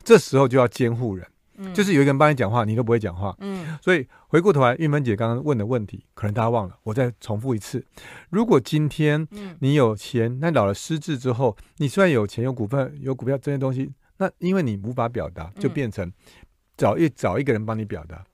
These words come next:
Speaker 1: 而这个人会是谁？
Speaker 2: 嗯。
Speaker 1: 法院会判是最亲的亲属，可能是你的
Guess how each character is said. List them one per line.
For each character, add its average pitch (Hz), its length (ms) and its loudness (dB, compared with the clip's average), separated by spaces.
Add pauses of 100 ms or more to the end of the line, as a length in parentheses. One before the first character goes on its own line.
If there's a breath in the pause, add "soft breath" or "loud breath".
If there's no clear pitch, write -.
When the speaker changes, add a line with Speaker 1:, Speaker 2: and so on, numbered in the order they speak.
Speaker 1:
而 147 80 0
这 185 160 -4
个 156 100 2
人 117 80 4
会 127 80 0
是 123 80 -2
谁？ 85 200 -8
Speaker 2:
嗯。 - 260 -20
Speaker 1:
法 107 140 0
院 151 100 0
会 151 80 0
判 131 260 -2
是 107 140 -14
最 160 200 -2
亲 131 240 -6
的 117 160 -4 (160)
亲 131 300 -4
属， - 180 -12 (480 soft breath)
可 135 140 -2
能 127 100 0
是 156 280 -2
你 110 160 -4
的 95 280 -4